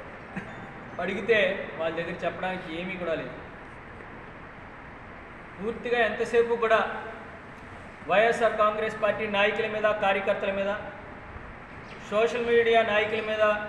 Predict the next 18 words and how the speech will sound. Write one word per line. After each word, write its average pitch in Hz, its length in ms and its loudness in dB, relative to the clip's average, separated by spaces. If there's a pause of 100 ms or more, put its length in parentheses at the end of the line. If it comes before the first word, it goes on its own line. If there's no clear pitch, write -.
(880)
సోషల్ 196 340 0
మీడియాలో 220 320 4
ఎవరైనా 208 260 6 (200)
ప్రభుత్వ 190 340 -4 (320)
వ్యతిరేకంగా 202 460 -4
పోస్టులు 196 380 -6
పెడితే 196 320 0 (540)
వాళ్ళ 170 200 2
మీద 190 200 0 (240)
అక్రమ 208 300 -4
కేసులు 214 400 0
బనాయించి 202 520 0 (840)
వాళ్ళని 180 460 0
అరెస్ట్ 175 400 -2
చేసి 240 280 4 (380)
భయపించేటువంటి 185 680 -4
కార్యక్రమాలు 175 540 -2
తప్ప 165 200 -4